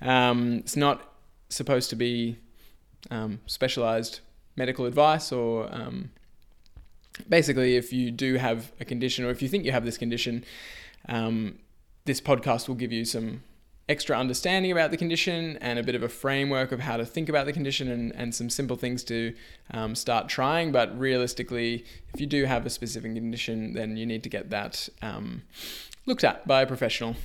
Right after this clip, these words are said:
uh, preferably in person or, if need be, online. And both Tom and I offer online consults. Tom generally has a, a few more days of operation than me, so, um,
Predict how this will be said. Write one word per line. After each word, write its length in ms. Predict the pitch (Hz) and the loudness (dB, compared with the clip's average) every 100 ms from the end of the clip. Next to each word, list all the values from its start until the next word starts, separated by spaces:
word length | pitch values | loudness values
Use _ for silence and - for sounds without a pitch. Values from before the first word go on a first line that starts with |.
| - | -6
uh, 220 | - 117 107 | -4 -4 -2
preferably 420 | 165 151 135 135 | -2 0 2 2
in 140 | 127 | 4
person 500 | 135 127 131 127 120 - | 4 2 2 -2 -2 -4
or, 500 | 135 127 123 120 113 - | 0 4 6 6 4 0
if 240 | 127 - | -4 -2
need 240 | 127 120 | -2 -2
be, 260 | 117 113 110 | 0 -2 -2
online. 600 | - 117 113 110 110 110 | -2 0 0 0 -2 -4
And 320 | - 110 110 | -6 -6 -4
both 380 | 113 113 - - | -4 -6 -6 -10
Tom 160 | 156 131 | -4 0
and 100 | 127 | 2
I 180 | 123 120 | 2 2
offer 460 | 123 127 120 113 | 0 2 2 2
online 360 | - 131 120 127 | -2 -2 0 -2
consults. 600 | 147 139 147 143 - - - - - - | -2 2 4 4 2 -8 -10 -20 -16 -2
Tom 380 | 131 123 - - - | 0 0 -4 -8 -4
generally 360 | 139 131 123 | -2 0 2
has 180 | 123 120 | 0 0
a, 60 | 113 - | -4 -4
a 360 | 127 117 113 | -2 0 0
few 180 | 113 139 | 0 0
more 120 | 131 | 0
days 460 | 123 120 120 120 117 | 4 4 4 2 0
of 180 | - 113 | -2 -2
operation 540 | 98 131 131 135 131 | -2 2 2 2 -2
than 120 | 123 131 | -2 0
me, 240 | 143 143 | 2 0
so, 380 | - 117 110 117 - - - | -2 0 0 -2 -10 -18 -12
um, 640 | 113 113 110 110 110 - | -8 -6 -6 -6 -6 -8